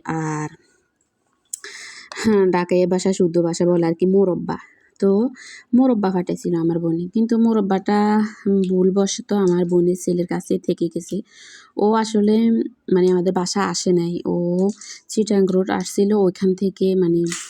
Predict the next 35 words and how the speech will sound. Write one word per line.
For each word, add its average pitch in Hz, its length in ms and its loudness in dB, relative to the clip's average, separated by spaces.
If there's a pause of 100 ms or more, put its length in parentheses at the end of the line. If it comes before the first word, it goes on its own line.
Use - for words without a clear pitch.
(160)
ওর 180 220 2 (180)
আপনাদের 175 420 -4
ভাইয়া 170 340 -2
গিয়ে 185 300 2
নিয়ে 170 220 2
আসছে 160 240 -12
আর 160 120 -10
কি। 180 120 -4 (580)
ওরা, 170 420 2 (100)
ও 180 120 0 (260)
মানে 170 280 2 (320)
কাজে 180 280 -4
চলে 175 260 -4
গেছে, 175 300 -6 (280)
মানে 165 180 0
মিরপুর 190 420 0
আর 151 160 -12
কি। - 140 -18 (480)
তো - 120 -4
ও 214 80 4
গাড়ি 190 220 0
থেকে 196 220 2
নামে 196 220 4
নাই, 180 160 2
তো - 160 -6
এগুলো 220 360 2
দিছে, 214 480 0
কিন্তু 214 340 -2 (1000)
ভুলবশত 208 680 0 (600)
মোরব্বাটা 175 600 0
ওর 175 200 2
ব্যাগের 175 300 -2
ভিতরে 165 360 -4
থেকে 165 340 -6
গেছে। - 300 -10